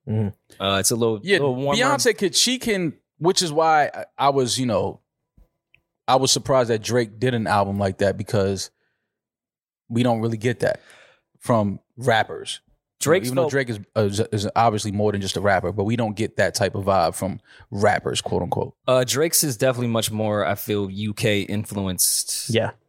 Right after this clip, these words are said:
Speaker 2: internationally influenced than Beyonce's is.
Speaker 3: Mm-hmm.
Speaker 2: Uh, it's a drastically different dance albums, in my opinion. And Beyonce's is much warmer. There's, there's more soul to it, and that's not a shot at Drake. He wasn't making a soul dance album.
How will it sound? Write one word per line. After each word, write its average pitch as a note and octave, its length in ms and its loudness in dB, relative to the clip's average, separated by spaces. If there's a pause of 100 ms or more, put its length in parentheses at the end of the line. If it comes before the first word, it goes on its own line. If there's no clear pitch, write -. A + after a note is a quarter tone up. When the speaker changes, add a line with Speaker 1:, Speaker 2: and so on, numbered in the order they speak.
Speaker 2:
internationally A2+ 800 0 (120)
influenced G#2+ 760 -2
than G2+ 240 0
Beyonce's F#2 520 -2
is. - 240 -10 (100)
Speaker 3:
Mm-hmm. A2+ 580 -4
Speaker 2:
Uh, G2+ 120 2
it's A2 160 2
a A2 80 0 (560)
drastically A2+ 500 2
different F#2 280 -6
dance F2 180 -2
albums, F2+ 280 -2
in F2 80 -8
my F2 120 -4
opinion. E2 420 -8
And G#2+ 220 -4
Beyonce's B2+ 440 0
is G#2 100 -6
much G#2 180 -2
warmer. G2+ 480 -2 (600)
There's, G2+ 320 -4
there's G#2 180 -4
more G#2+ 200 0
soul G#2 320 2
to G2+ 180 -2
it, F#2+ 240 -4
and F#2+ 100 -10
that's F2+ 200 -4
not G2+ 100 -2
a - 20 -4
shot G#2+ 280 0
at G#2+ 60 -2
Drake. G#2 340 -2
He - 160 -12
wasn't F#2 300 -6
making G2 400 -8
a G#2 80 2
soul G#2 480 2 (180)
dance G#2+ 280 0
album. F#2 380 -2